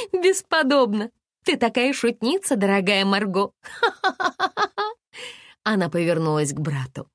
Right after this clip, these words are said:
"Я была здесь и могу тебя заверить.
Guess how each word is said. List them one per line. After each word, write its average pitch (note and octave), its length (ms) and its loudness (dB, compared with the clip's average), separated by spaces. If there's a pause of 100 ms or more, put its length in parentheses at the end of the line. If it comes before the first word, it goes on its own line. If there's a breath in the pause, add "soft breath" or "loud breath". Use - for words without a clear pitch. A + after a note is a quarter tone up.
(680)
"Я G#3+ 240 0
была F3 280 0
здесь E3+ 480 -4 (300)
и G#3+ 100 2
могу G3 260 2
тебя E3+ 260 -4
заверить. D3 640 -4